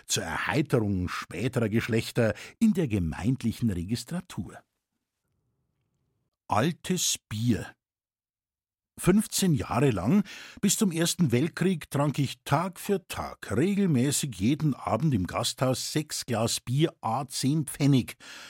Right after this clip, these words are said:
und aß dazu Sommer wie Winter Käse und Rettich.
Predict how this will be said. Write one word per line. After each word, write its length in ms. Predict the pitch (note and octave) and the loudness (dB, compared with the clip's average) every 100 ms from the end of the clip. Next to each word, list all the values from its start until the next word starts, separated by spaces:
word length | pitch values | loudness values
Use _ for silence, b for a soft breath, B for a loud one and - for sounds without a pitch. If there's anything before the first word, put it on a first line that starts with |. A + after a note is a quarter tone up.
| B | B
und 160 | F3+ | 0
aß 260 | - D#3+ E3 | 4 2 2
dazu 360 | F#3+ F3 F#3+ D3+ | 0 2 2 2
Sommer 460 | - D#3 A3 G#3 | 2 2 4 2
wie 180 | E3+ G#2 | 0 2
Winter 400 | C3+ E3+ E3 D#3+ | 4 4 2 0
Käse 520 | - - F#2 F2 - | -2 -4 -2 -2 -2
und 180 | E3 F#3+ | -2 -2
Rettich. 460 | C#3 - C#4+ - | -2 -4 -8 -8